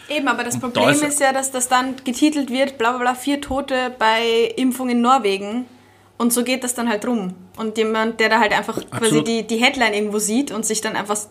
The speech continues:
Speaker 1: eh schon vielleicht abgeneigt ist, das jetzt sich verabreichen zu lassen, weil man nicht der Erste sein will, was weiß ich. Ja, da treffen auch zwei Welten aufeinander. Eben allein mit dieser, mit dieser, ähm,
Speaker 2: Ja.
Speaker 1: Bürgermeistergeschichte. Die Leute,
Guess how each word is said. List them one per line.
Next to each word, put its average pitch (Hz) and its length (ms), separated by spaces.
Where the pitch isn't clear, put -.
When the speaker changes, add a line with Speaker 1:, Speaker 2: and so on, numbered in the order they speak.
Speaker 1:
eh 277 140
schon 247 180
vielleicht 214 280
abgeneigt 185 500
ist, 196 160
das 190 120
jetzt 185 280
sich 233 220
verabreichen 196 440
zu 196 100
lassen, 196 200
weil 185 80
man 190 100
nicht 185 140
der 190 80
Erste 208 300
sein 196 220
will, 190 100
was 180 180
weiß 185 140
ich. - 280
Ja, 147 120
da 196 120
treffen 254 380
auch 294 100
zwei 240 200
Welten 208 240
aufeinander. 170 460
Eben 208 200
allein 196 240
mit 214 140
dieser, 196 480
mit 208 220
dieser, 190 440
ähm, 180 360
Speaker 2:
Ja. - 80
Speaker 1:
Bürgermeistergeschichte. 214 1000
Die 208 120
Leute, 214 400